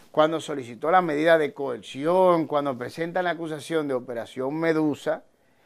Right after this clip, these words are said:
ella da un discurso, uno de sus flamantes discursos, diciendo que el Ministerio Público tiene pruebas y ha quedado probado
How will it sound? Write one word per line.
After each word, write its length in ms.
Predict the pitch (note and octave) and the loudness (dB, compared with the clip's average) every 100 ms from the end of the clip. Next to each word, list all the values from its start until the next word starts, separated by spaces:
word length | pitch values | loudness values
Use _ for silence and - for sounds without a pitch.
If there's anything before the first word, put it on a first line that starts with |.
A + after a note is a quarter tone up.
| _ _ _ | _ _ _
ella 360 | B2 A#2+ A#2+ B2 | -6 -2 0 2
da 320 | B2 B2+ C3+ | 4 4 4
un 180 | D3+ E3+ | 2 2
discurso, 560 | F#3+ G3 G3+ G#3+ G#3 G#3+ | 0 0 0 0 0 -6
uno 140 | E3+ | -6
de 80 | D3 | -8
sus 160 | E3 | -8
flamantes 440 | D#3 E3+ F3 F3 G3 | -4 -2 -2 -2 -2
discursos, 480 | G3 F#3+ G3 F#3+ F#3+ | -4 -2 -4 -4 -8
diciendo 300 | C3+ E3+ F3 | -8 -8 -6
que 60 | |
el 60 | D3 | -6
Ministerio 580 | C#3 C3 A#2+ D3+ E3+ E3 | -6 -8 -4 0 0 -2
Público 440 | F3 F3+ F3 D3+ | -6 -4 -2 -2
tiene 240 | C#3+ D3 | -4 -4
pruebas 480 | D3 D3+ D#3 D#3 C3+ | -6 -4 -4 -2 -2
y 60 | C3 | -2
ha 80 | C#3+ | -2
quedado 400 | D3 C#3+ C#3 A2+ | 2 2 2 0
probado 640 | A#2+ C#3 A3+ A#3+ A#3 G#3 | 0 8 10 12 10 4